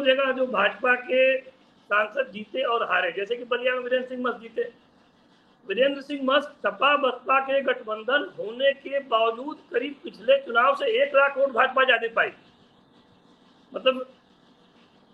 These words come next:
जो वोट भरत सिंह को मिला था दो हज़ार चौदह में, दो हज़ार उन्नीस में वीरेंद्र सिंह मस्त को एक लाख से अधिक वोट ज्यादा मिले थे,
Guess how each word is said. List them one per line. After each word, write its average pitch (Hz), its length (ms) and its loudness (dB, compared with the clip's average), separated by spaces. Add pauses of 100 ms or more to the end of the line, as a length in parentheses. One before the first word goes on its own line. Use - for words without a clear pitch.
(720)
जो 240 160 -2
वोट 262 240 0
भरत 277 240 0
सिंह 277 400 -10
को 262 100 2
मिला 202 220 -2
था 180 180 -4 (640)
दो 220 140 0
हज़ार 240 240 2
चौदह 226 300 2
में, 214 300 -4 (540)
दो 294 200 0
हज़ार 277 200 6
उन्नीस 247 260 -4
में 285 120 4
वीरेंद्र 269 380 2
सिंह 269 160 -4
मस्त 269 240 0
को 285 120 4
एक 269 260 2
लाख 269 220 2
से 269 60 4
अधिक 285 200 0
वोट 269 140 4
ज्यादा 269 260 2
मिले 220 180 -4
थे, - 200 -14